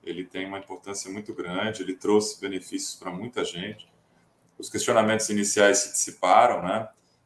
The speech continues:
Então, é, as, né, quer dizer, críticas é, como se fosse algo, é, absurdo, como, né, transferir dinheiro não faz sentido. Esse tipo de crítica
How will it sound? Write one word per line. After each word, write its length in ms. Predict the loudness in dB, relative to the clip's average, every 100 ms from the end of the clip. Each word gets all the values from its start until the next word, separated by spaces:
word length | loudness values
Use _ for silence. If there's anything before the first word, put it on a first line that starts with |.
| _ _
Então, 440 | -6 -4 -4 -8 -12 -18
é, 600 | -12 -10 -8 -6 -6 -6
as, 260 | -6 -8 -14 -18 -12
né, 200 | -2 -2
quer 120 | -4
dizer, 460 | -10 -8 -10 -10 -20 _ _
críticas 840 | 0 0 0 -6 -2 -2 -2 -6 -10 _ _ _ _ _ _
é, 180 | -6 -4
como 200 | -4 -6
se 100 | -6
fosse 300 | -2 0 4
algo, 720 | 8 8 8 4 2 2 -2 -10 _ _ _ -18
é, 540 | -14 -10 -8 -6 -2 -2
absurdo, 920 | -2 -2 0 2 4 4 2 -2 -2
como, 420 | -2 -2 0 -2 -2
né, 100 | -2
transferir 420 | -4 -4 -2 -2
dinheiro 640 | -2 0 0 2 0 -2 _ _ _ _ _ -6 -4
não 100 | -4
faz 220 | 2 4 4
sentido. 340 | -2 -2 0
Esse 120 | 2
tipo 200 | 0 -4
de 100 | -8
crítica 540 | -2 -2 -2 -2 -4